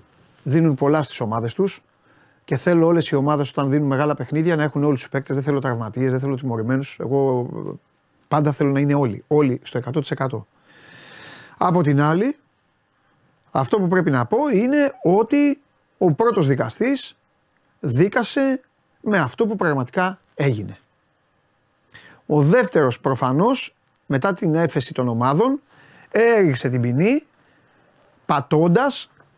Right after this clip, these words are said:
σας το είχαν πει και τα παιδιά, πατώντας στο φύλλο αγώνα που λέει απόθεση. Εδώ με δύο λόγια δηλαδή, αγαπημένοι μου φίλοι, επειδή, ε, τα λέμε όλα χύμα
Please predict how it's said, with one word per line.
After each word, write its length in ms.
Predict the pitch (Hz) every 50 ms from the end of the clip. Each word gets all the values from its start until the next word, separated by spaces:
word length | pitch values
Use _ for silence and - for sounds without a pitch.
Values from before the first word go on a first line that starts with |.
| _ _
σας 260 | - - 180 160 -
το 140 | - 170 165
είχαν 300 | 185 175 190 185 165 139
πει 200 | - 180 170 127
και 100 | - 139
τα 120 | - 131
παιδιά, 540 | 127 127 117 107 120 160 196 254 277 294 - _
πατώντας 720 | - 143 131 127 - 180 208 214 214 277 277 - - - _ _
στο 220 | - - - 160 135
φύλλο 260 | - - 233 220 165
αγώνα 380 | 135 120 127 190 240 254 269
που 120 | 208 - 185
λέει 160 | 214 240 247
απόθεση. 640 | 233 185 - 220 185 - - 127 - - - - - _ _ - - - - - -
Εδώ 300 | - 135 143 143 196 214
με 100 | 202 196
δύο 180 | 175 202 196
λόγια 360 | 165 165 165 175 175 139 139 123
δηλαδή, 520 | 117 123 120 113 110 127 180 226 254 311 -
αγαπημένοι 480 | - 139 135 127 131 131 147 156 143
μου 100 | 123 120
φίλοι, 360 | 113 - 170 214 226 247 254 220
επειδή, 420 | 156 151 135 131 151 143 131 120 - - - - - - - - - _
ε, 600 | - 143 143 143 170 - - - - - - - - 175 _ _ _ _ - - _ _ _ _ _ _
τα 140 | - 143 143
λέμε 340 | 147 147 147 139 135 131 127
όλα 340 | 135 147 143 139 135 123
χύμα 560 | 117 - - - 143 139 131 127 120 113 117